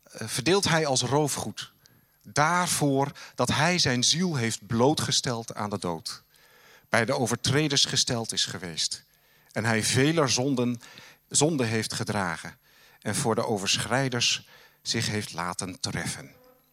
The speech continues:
Pittig stukje tekst, hè? Een paar honderd jaar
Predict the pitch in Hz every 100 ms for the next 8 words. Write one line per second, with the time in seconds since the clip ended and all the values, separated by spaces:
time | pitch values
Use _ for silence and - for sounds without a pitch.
0 | _ _ _ _ _ _ _ _ _ _
1 | _ - _ _ _ _ - - - -
2 | _ _ - - - 127 - - 101 -
3 | - 160 - - _ _ _ _ _ _
4 | _ _ _ _ _ _ _ _ _ _
5 | _ _ _ _ _ _ _ _ _ _
6 | _ _ _ - _ _ _ 107 101 101
7 | 95 - 92 92